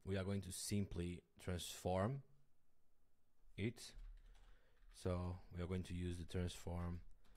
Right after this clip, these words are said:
scale, and we need to play with the, um, the values. So here you have one point one, one, can be one point five, so maybe one point eight,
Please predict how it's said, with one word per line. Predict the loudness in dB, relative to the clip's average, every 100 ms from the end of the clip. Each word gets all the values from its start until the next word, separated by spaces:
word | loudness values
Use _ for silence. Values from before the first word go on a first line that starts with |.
| -16 -14
scale, | -6 2 4 4 2 -2 -12 -16 -18 -16 -4
and | 2
we | 2 6
need | 4 4
to |
play | 2 4 4 4 0
with | -2 4 4 2 -4 -16 -18 -6 2
the, | 4 6
um, | 4 0 -2 -6 -12 -16 -18 -18 -18 -18 -18 -18 -10
the | -6
values. | 0 4 4 4 4 0 -4 -8 -8 -10 -10 -6
So | 2 2
here | 2 6 8 6 4 -12 -4
you | 0 4
have | 4 4
one | 2
point | 0 0 4
one, | 4 2 0 -10 -20 -20 0
one, | 6 8 6 2 -2
can | -6
be |
one | -4 -2
point | -4 2
five, | 8 8 6 2 -8 -20 -20 -20 -20 -10
so | 0
maybe | 2 4
one | 2 0
point | 0 -2 -2 0
eight, | 2 2 -4